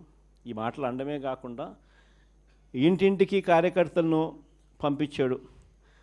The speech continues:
ప్రతి ఇంటికి తన నాయకులను, కార్యకర్తలను పంపించడమే కాకుండా సరిగ్గా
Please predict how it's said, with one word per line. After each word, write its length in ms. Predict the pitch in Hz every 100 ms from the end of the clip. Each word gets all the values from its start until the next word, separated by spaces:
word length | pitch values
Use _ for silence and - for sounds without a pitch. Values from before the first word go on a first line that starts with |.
| _ _ -
ప్రతి 220 | 143 151
ఇంటికి 360 | 160 170 156 170
తన 180 | 165 160
నాయకులను, 600 | 147 156 151 156 151 151
కార్యకర్తలను 760 | 143 143 147 151 143 143 147
పంపించడమే 600 | 139 139 127 139 135 139
కాకుండా 500 | 139 131 131 135 143 131 139 - - _ _ _ _ _ _ _ _ _ _ _ _ _ _ _ _ _
సరిగ్గా 500 | - 156 160 165 185